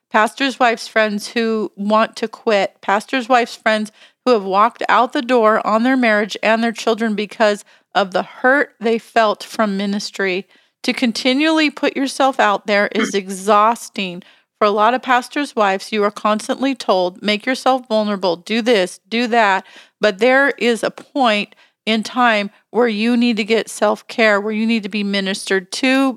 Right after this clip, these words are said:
built up, and poured into. And I think that's true. If we're not being poured into, if we're not being, and I don't, I don't like that word, you know, self-care, but you guys know what I mean. Like, if we're not being poured into, if we're not being, if we're not in his word,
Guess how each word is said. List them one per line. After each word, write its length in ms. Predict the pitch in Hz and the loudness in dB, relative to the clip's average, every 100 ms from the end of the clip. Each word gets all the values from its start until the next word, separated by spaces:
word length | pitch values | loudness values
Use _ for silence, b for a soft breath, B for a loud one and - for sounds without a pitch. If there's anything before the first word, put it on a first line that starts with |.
| 202 | 0
built 380 | 220 220 240 | 2 2 2
up, 260 | 233 208 _ - | 0 0 _ -6
and 180 | 226 208 | -4 -4
poured 320 | - 208 208 | -2 0 0
into. 560 | 220 196 180 220 202 202 B B B - | 0 -2 -4 0 0 -2 B B B -2
And 160 | 220 220 | 0 2
I 80 | 220 | 0
think 260 | 262 262 | 0 0
that's 280 | 269 240 - | 2 0 -2
true. 280 | - 262 233 | -6 0 0
If 140 | - | 0
we're 100 | 220 | -2
not 260 | 233 262 - | 2 2 0
being 260 | 262 262 247 | 0 0 -2
poured 300 | - 240 220 | 0 0 2
into, 520 | 220 208 - 220 220 | 0 -2 -2 0 0
if 200 | 220 - | -2 -4
we're 120 | 220 240 | -2 0
not 320 | 277 269 202 | 2 0 -2
being, 360 | 233 226 220 - B B - | -2 0 -2 -8 B B -2
and 120 | 240 | 0
I 100 | 262 | 2
don't, 200 | 269 - | 2 2
I 40 | |
don't 200 | 226 226 | 2 0
like 180 | 208 202 | -2 0
that 160 | 202 170 | 0 0
word, 260 | 208 202 | 0 -2
you 80 | 190 | -4
know, 100 | 170 | -4
self-care, 520 | 156 - 208 - - 185 | -4 0 0 2 0 0
but 120 | 196 | 0
you 120 | 220 | 2
guys 240 | 247 233 | 2 2
know 100 | 226 208 | -2 0
what 140 | 202 | 2
I 120 | 190 | 0
mean. 320 | 196 196 185 | -2 -6 -6
Like, 200 | 185 180 | -4 -4
if 140 | 208 202 | -4 -2
we're 140 | 214 | 0
not 220 | 247 262 | 2 2
being 200 | 226 233 | 0 -2
poured 260 | 214 226 208 | 0 0 0
into, 320 | 208 208 214 | 0 0 0
if 120 | 185 | 0
we're 80 | 208 | 0
not 260 | 226 240 202 | 2 2 0
being, 240 | 226 220 | -2 -2
if 140 | - - | -4 -2
we're 80 | 233 | 0
not 200 | 269 - | 0 0
in 120 | 226 | -4
his 260 | 220 233 214 | -2 -4 -2
word, 340 | 208 208 202 | 0 0 -2